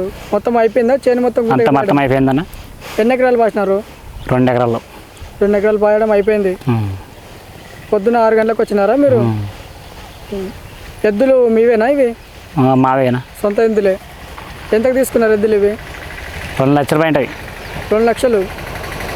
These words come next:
Speaker 1: అంటే ఎన్ని సంవత్సరాలు అయింది తీసుకుని రెండు లక్షలు?
Speaker 2: తీసుకొని సంవత్సరమే.
Speaker 1: ఎన్నేళ్ళు అయింది?
Speaker 2: ఓ, ఐదేళ్ళ పైన.
Speaker 1: ఆరు సంవత్సరాలు అయింది
Speaker 2: ఆ,
Speaker 1: తీసుకొని.
Speaker 2: అవుతుంది, అవుతుంది.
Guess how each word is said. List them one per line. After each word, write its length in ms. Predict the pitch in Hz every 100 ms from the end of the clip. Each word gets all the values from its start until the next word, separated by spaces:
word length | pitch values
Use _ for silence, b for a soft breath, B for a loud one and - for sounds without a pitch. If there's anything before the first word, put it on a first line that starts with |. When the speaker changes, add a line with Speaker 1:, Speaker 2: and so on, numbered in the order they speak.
| - - - -
Speaker 1:
అంటే 200 | 208 254
ఎన్ని 140 | 240 247
సంవత్సరాలు 360 | 269 262 254
అయింది 140 | 233 208
తీసుకుని 320 | 233 - 226
రెండు 160 | 214 214
లక్షలు? 160 | 139
Speaker 2:
తీసుకొని 460 | 196 196 170 190 180
సంవత్సరమే. 400 | 156 147 165 - - - - - - - - - - - - - -
Speaker 1:
ఎన్నేళ్ళు 320 | 214 254 254 226
అయింది? 300 | 208 202 196 - - 147
Speaker 2:
ఓ, 340 | 160 175 190
ఐదేళ్ళ 360 | 165 151 156 165
పైన. 260 | 151 156 - - - - - - - 202
Speaker 1:
ఆరు 120 | 208
సంవత్సరాలు 420 | 220 214 214 220
అయింది 160 | 220 196
Speaker 2:
ఆ, 40 |
Speaker 1:
తీసుకొని. 200 | 208 143
Speaker 2:
అవుతుంది, 360 | 139 131 131 120
అవుతుంది. 380 | 110 104 104